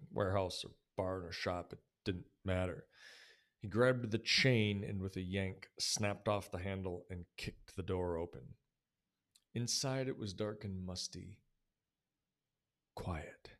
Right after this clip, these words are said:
An old car sat inside, rusted and home to weeds, rodents, and insects. He cleared dirt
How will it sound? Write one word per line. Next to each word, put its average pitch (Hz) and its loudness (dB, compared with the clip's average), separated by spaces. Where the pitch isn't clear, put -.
An 98 -2
old 123 -2
car 117 0
sat 95 -2
inside, 90 -6
rusted 95 0
and 90 -8
home 98 -4
to 95 -4
weeds, 101 -2
rodents, 95 -2
and 90 -6
insects. - -6
He 110 -6
cleared 123 2
dirt 123 2